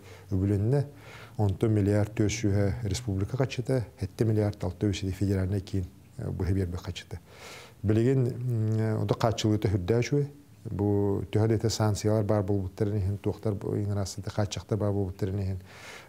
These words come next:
э, тутууну, э, түмүктээти бит, оборудование бит, хүрүннэн барта келле. Э, т-, таҥалынан бүтэн уже ити поликлиника өттө толору үллээнэрэр. Бу,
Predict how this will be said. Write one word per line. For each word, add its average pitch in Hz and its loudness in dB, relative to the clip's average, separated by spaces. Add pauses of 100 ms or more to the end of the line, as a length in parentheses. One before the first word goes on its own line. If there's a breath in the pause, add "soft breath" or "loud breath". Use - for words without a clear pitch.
э, 101 2
тутууну, 104 2 (140)
э, 98 -4
түмүктээти 98 0
бит, 139 0
оборудование 101 2
бит, 113 0
хүрүннэн 104 2
барта 92 -2
келле. 101 0 (680 loud breath)
Э, 95 -2 (120)
т-, - -2
таҥалынан 101 2
бүтэн 98 0
уже 98 0
ити 101 0
поликлиника 101 0
өттө 107 -2
толору 101 0
үллээнэрэр. 131 2 (500 loud breath)
Бу, 101 2